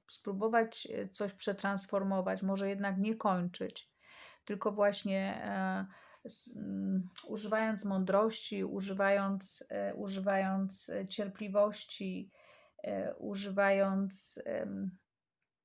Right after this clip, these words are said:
takiego swojego wewnętrznego spokoju, e, kiedy m-, można pewne rzeczy transformować właśnie poprzez, e, te cechy,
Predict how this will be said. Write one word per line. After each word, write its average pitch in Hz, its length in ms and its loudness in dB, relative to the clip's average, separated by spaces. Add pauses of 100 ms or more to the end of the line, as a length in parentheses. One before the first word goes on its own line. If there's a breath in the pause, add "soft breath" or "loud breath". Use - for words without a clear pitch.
(1500)
takiego 196 420 -4
swojego 196 380 0
wewnętrznego 202 800 0
spokoju, 190 880 4 (580 loud breath)
e, 185 240 -2
kiedy 185 360 -2
m-, 190 600 -2
można 196 600 2
pewne 196 240 2
rzeczy 190 260 -2
transformować 196 1120 0 (100)
właśnie 196 680 2
poprzez, - 920 -2 (300)
e, 196 160 -4
te 196 220 -2
cechy, 196 680 2